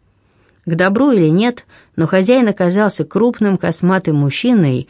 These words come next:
с неистовыми серыми глазами и раздражительным голосом. Анри по секрету сообщил, что по отношению к женщинам у него ужасная репутация. Всю жизнь их притягивало к нему как магнитом.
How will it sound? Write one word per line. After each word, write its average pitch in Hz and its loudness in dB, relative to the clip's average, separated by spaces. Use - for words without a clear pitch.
с - -12
неистовыми 202 2
серыми 185 0
глазами 185 0
и 180 -2
раздражительным 151 -2
голосом. 160 -2
Анри 156 0
по 156 -12
секрету 143 -4
сообщил, 233 -2
что - -6
по 196 -2
отношению 170 0
к 165 -2
женщинам 151 0
у 208 -2
него 233 2
ужасная 214 0
репутация. 156 -6
Всю 143 -4
жизнь 214 2
их 185 -2
притягивало 214 0
к - -6
нему 165 2
как 156 -4
магнитом. 147 -2